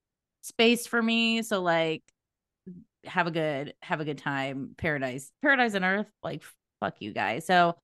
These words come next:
I don't know. I kinda, like, loved that as a, I know Virgo gets a lot with, like, health and disease. And, you know, you see sixth house things or Virgo things. It's like, "Oh, you're gonna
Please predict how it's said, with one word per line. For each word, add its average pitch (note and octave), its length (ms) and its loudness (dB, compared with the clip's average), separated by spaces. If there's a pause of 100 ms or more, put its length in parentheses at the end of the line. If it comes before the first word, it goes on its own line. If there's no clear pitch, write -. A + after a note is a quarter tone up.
(520)
I G3+ 100 6
don't G#3 80 4
know. F#3 80 6
I F3+ 140 2
kinda, F#4+ 220 2
like, C4 180 0
loved D#3 440 -4
that B1 320 -10 (100)
as E3 260 4
a, D#3 320 2 (1000)
I F#3 80 -2
know F#3+ 100 0
Virgo F3+ 280 4
gets E3+ 180 -4
a D#3+ 40 -4
lot D#3 220 2
with, D#3 120 -4
like, D#3+ 140 -2
health F#3+ 420 4
and D#3+ 160 -4
disease. F3 360 0
And, D#3 100 -2
you D3 80 -4
know, C#3 60 -8
you D3+ 120 -8
see - 140 -12
sixth - 280 -4
house F3+ 160 0
things E3 220 -4
or D#3 80 -2
Virgo F3+ 280 -2
things. D#3+ 260 -4
It's C#3 80 -12
like, C3+ 180 -6
"Oh, F3+ 300 0
you're D#3+ 160 -2
gonna D3+ 340 -6